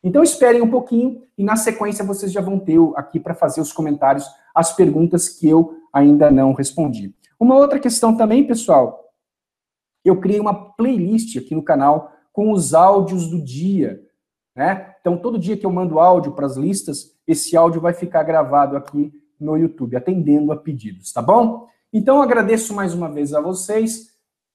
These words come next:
Ficamos assim, um, é, é, mais uma vez, uma boa noite a todos. Amanhã eu vou ter outra live analisando o setor de energia elétrica. Estão todos convidados às vinte horas, horário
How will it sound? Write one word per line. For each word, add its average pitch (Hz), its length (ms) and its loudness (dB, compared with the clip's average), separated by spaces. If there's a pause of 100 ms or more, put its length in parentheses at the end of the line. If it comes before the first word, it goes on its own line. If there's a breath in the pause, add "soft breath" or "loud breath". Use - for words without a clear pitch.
Ficamos - 760 0
assim, 185 320 -2
um, 135 320 -2
é, 131 320 2 (540)
é, 131 180 -4
mais 143 360 2
uma 143 120 0
vez, 143 220 0
uma 135 180 0
boa 147 300 0
noite 143 340 -2
a 123 40 -8
todos. 180 560 -4 (340)
Amanhã 208 300 2
eu 233 120 4
vou 196 100 -2
ter 196 100 -2
outra 185 260 -2
live 170 320 2
analisando 156 520 -4
o 156 40 -10
setor 151 560 -8 (160)
de 135 120 -8
energia 143 800 -4
elétrica. 127 640 -4
Estão 180 340 -8
todos 185 240 -6
convidados 156 440 0
às 127 160 -8
vinte 143 300 -6
horas, 127 240 -6
horário 117 460 -4